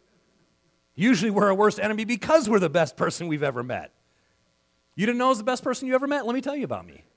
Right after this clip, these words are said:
We all know that person. If you don't know one, maybe you're the one. Agape is not the gift. The relationship with Jesus is a gift.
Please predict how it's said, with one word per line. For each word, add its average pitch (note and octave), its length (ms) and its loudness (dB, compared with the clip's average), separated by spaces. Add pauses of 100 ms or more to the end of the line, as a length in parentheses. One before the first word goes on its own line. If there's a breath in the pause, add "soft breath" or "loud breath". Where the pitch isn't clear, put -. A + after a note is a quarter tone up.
(2000)
We F#3+ 120 -6
all A3+ 160 -4
know C3 140 -2
that G2+ 220 -4
person. E3 320 -6
If A2+ 120 -8
you B2+ 80 -8
don't C#3+ 160 -6
know D3+ 140 -2
one, F#3 180 -6
maybe G3+ 200 -8
you're A#3 120 -10
the B3+ 120 -10
one. - 280 -20 (4000)
Agape - 180 -16
is D3 140 -10
not B2+ 260 -10
the A2 60 -12
gift. A#2 540 -16 (1900)
The A#2 60 -4
relationship B2 440 -8
with F#2 140 -12
Jesus G3+ 380 -6
is F2+ 120 -12
a E2+ 40 -18
gift. - 480 -20